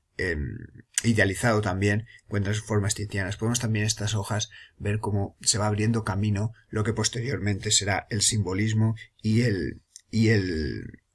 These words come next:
<clears throat> y el modernismo. Obras también cargadas de simbolismo, como, como en este caso El espíritu de los muertos que vela, cuadro que ya nos recuerda, por supuesto, a obras que hemos visto,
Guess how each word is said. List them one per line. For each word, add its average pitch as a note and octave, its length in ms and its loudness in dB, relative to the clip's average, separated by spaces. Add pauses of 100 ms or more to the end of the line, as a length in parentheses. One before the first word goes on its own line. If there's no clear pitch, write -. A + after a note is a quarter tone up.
<clears throat> C3+ 260 2
y B2 120 2
el A#2 80 6
modernismo. F#2 560 0 (1700)
Obras A#2 300 2
también F#2+ 360 -2
cargadas F#2+ 500 -2
de - 80 -8
simbolismo, G2 640 0
como, G2 380 -6
como E2 260 -10
en F2+ 60 -6
este E2+ 200 -4
caso G2 260 0
El F#2 60 -4
espíritu G2 400 -2
de F#2 100 -4
los F#2 140 -6
muertos F#2 460 -2
que F#2+ 120 -6
vela, A#2+ 360 2 (320)
cuadro F#2 300 -8
que F#2 140 -8
ya G2 280 0
nos F2+ 220 -12
recuerda, G2+ 500 -2
por - 100 -10
supuesto, - 480 -4
a G2 60 -4
obras G2 240 -4
que - 60 -6
hemos F#2 220 -6
visto, A#2 460 0